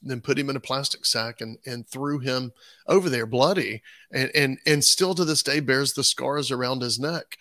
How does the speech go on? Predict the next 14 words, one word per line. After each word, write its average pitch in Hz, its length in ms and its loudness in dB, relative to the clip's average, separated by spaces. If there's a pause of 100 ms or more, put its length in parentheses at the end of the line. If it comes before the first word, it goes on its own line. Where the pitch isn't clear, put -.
(360)
uh, 113 260 -2
from 127 240 -6
that. 110 300 -4 (380)
Um, 120 360 -2 (320)
but 151 180 2
it's, 156 220 -2
when 143 160 -4
I 175 120 -4
read 170 380 -2
that 156 240 0
in 147 120 -4
Ezekiel, 123 600 -2
I 131 80 -2
was 147 300 0